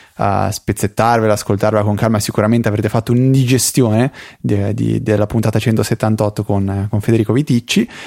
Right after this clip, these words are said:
Eh, vi lasciamo con un bellissimo gioco che vi ha consigliato Federico, che è Broken Age.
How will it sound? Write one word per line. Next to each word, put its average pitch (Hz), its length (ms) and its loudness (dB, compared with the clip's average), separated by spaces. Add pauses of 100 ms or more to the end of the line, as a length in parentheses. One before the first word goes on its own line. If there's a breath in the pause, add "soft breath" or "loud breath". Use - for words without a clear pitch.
(220 loud breath)
Eh, 110 380 2
vi 127 80 2
lasciamo 127 400 2
con 123 340 2
un 123 120 2
bellissimo 113 440 2
gioco 120 400 2
che 107 160 -2
vi 98 80 0
ha 95 60 0
consigliato 101 500 -2
Federico, 107 380 0
che 101 100 -4
è 98 40 -2
Broken 107 340 0
Age. 143 420 2